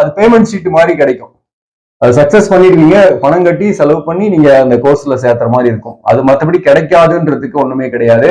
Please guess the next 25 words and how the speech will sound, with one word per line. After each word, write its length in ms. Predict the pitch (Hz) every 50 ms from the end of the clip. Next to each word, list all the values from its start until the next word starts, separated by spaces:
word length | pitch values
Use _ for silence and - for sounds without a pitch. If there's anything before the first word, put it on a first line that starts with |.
| - -
உத்திரட்டாதி 480 | 120 - 151 151 151 180 165 160 160 160 147
நட்சத்திரத்தில் 680 | 135 - - 151 131 - 139 127 123 127 147 147 143 -
பிறந்து 320 | 123 120 120 120 117 123 143 143 - _ _ -
கேது 280 | 151 165 185 185 190 180 139
தசை 220 | - - - 160 151 131
நடக்குது, 440 | 120 117 143 123 - 131 120 127 135 147 135 - - _ 131
உங்களுக்கு 340 | 127 127 123 123 123 123 - 147
இரண்டாவது 420 | 127 117 123 131 143 147 147 143 143 - -
சுற்றாக 360 | 127 117 - 131 131 131 131 131
இருக்குன்னாக்க, 640 | 123 120 - _ 127 117 113 113 113 - 160 151 127 110 113 123 - - _
தொழில் 260 | 147 165 185 196 185 160 135
வேலை 260 | 135 135 143 147 156 151 131
ரீதியாக 460 | 135 135 127 127 127 120 113 - 139 143 151 151 147 127 -
ஒரு 180 | 120 120 120 113 120 135
ஊர் 120 | 156 156 143 131
மாற்றம், 380 | 127 127 123 - 147 147 139 117
இடமாற்றங்கள் 640 | 120 123 135 135 127 120 - - 117 113 127 139 135
இந்த 100 | 117 113 -
காலகட்டத்தில் 580 | 113 110 113 117 - 110 98 107 104 - 135 120 104
ஏற்படும். 340 | 101 - - 107 107 - - _ _ _ _ _ _ _ _ _ _ _ _ _ _ _ _ _ _ -
அதை 200 | 127 143 175 185 175 170
வந்து 200 | 175 175 190 202 208 214 208 196 - - - 156
நீங்க 140 | 156 156 143 -
பிளான் 240 | 156 165 175 185 180 175
பண்ணி 260 | 160 156 160 180 196